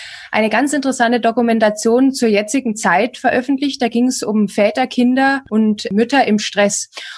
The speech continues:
Und es wurde eine Krankenschwester porträtiert, die alleinerziehend war. Und die gesagt hat, ja, es ist ja schön und gut, dass man gelassen in Corona-Zeiten sein soll, aber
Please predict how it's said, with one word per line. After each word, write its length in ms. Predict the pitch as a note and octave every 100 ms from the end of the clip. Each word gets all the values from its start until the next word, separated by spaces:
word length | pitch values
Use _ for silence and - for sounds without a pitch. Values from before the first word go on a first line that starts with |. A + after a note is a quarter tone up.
| -
Und 100 | A3
es 120 | G#3
wurde 260 | A3 C4 C#4
eine 340 | A3 A3 G#3+
Krankenschwester 720 | G#3+ G3 A3+ C4+ - C4 C#4 C4+
porträtiert, 680 | C4+ C4+ C4+ - C#4+ C4+
die 240 | A#3 A3+ -
alleinerziehend 760 | F#3+ F3 G3+ B3+ - C#4 C4+ A3
war. 240 | B3 E4+ - - - - _
Und 360 | A#3 A#3 A#3 A3+
die 80 | B3
gesagt 380 | B3+ B3+ C4 C#4
hat, 180 | C4
ja, 160 | G3+ A3
es 100 | C4+
ist 140 | A#3
ja 100 | B3
schön 240 | A3+ B3+ A#3+
und 100 | G#3
gut, 200 | B3 C#4
dass 160 | C#4
man 320 | C4 A#3+ B3+ A3 -
gelassen 460 | A3+ G#3+ C4+ C#4
in 120 | A#3+
Corona-Zeiten 800 | B3 C#4 G#3 B3 B3 B3 B3+ B3+
sein 280 | B3 A#3+ B3+
soll, 240 | B3+ C4 -
aber 340 | G#3+ A3+